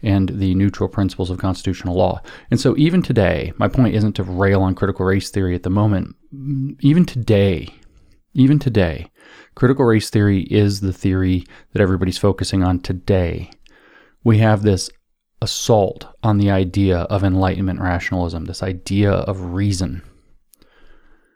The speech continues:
And I think that this is, is pretty important. So what is, it, it's very important to understand that, that critical race theory, for example, wokeness in general, which includes queer theory, post-colonial theory, fat studies, disability studies, gender theory, lots of these additional theories, all,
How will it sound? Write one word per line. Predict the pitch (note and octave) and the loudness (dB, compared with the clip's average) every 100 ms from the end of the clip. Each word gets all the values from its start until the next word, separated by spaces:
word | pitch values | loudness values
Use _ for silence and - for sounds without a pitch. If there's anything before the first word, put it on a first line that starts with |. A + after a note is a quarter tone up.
| _ _ _ _ _ | _ _ _ _ _
And | A#2+ | 2
I | A#2+ | 2
think | D3 F3+ | 2 2
that | F3+ D#3+ | 0 0
this | C3+ C3+ | -2 2
is, | A2+ G#2 | 0 0
is | - A#2 - | -2 -4 0
pretty | C3+ A2 | 0 2
important. | G2+ B2 G2 F2+ - | 2 0 0 -4 -6
So | - A2+ | 0 2
what | G#2+ - A2 A#2 F#3+ - | 2 0 0 2 2 2
is, | G#2+ A#2+ A2 | 2 4 2
it, | - - - - - - _ _ | -6 -18 -20 -20 -20 -20 _ _
it's | C3+ A#2+ C3+ | 0 2 2
very | - F#3+ G#3+ | 4 4 4
important | - D#3 C#3+ | 4 2 4
to | |
understand | B2 A2+ - - C#3 G#2+ E2+ E2 C2+ - - | 4 2 2 2 4 4 0 -4 -10 -16 -2
that, | A#2 D#2+ | 0 0
that | A#2 F#2+ - - - - - _ _ _ _ - | -2 -2 -6 -20 -20 -20 -20 _ _ _ _ 0
critical | D3 F#3 | 2 4
race | D3 B2 B2+ - | 4 4 2 4
theory, | A#2+ A#2+ A2+ | 6 6 4
for | A2 | 2
example, | F#2+ F#2+ A#2+ B2+ - B2 A#2+ G#2+ G2+ | 0 2 4 4 4 2 2 0 2
wokeness | A#2 C3+ D3+ D3 - | 2 4 2 2 2
in | A2 | 2
general, | F#2+ G#2 A2 A2 A2 | 2 2 4 4 2
which | F#2+ | 2
includes | G#2 F2+ F#2 - | -2 -2 -4 -6
queer | - C#3+ C3+ | 0 2 4
theory, | C3+ B2+ A#2+ | 4 4 4
post-colonial | - F#2 - A2 C3 B2 | 0 -4 2 4 4 4
theory, | B2 A#2 G#2 | 0 0 2
fat | - A#2+ A#2+ | 2 0 2
studies, | - G#2+ G#2 F#2 G2 | 0 2 2 -2 -8
disability | - A2 G#2 B2+ B2+ A#2 | -6 -4 2 4 4 2
studies, | - G#2 F#2 F2+ | 0 -2 0 -4
gender | F#2 A#2+ C3 A#2 | 0 4 4 4
theory, | - G2+ G2 | 2 -2 -2
lots | F#2 B2 F3+ G3 | -2 -2 0 0
of | E3+ | 2
these | D3+ B2 | 2 2
additional | G2+ - A2+ - B2 G#2+ G2 | -2 -4 -4 0 2 2 0
theories, | - - G2+ F#2+ - | -2 -2 0 0 -4
all, | - - | -10 -12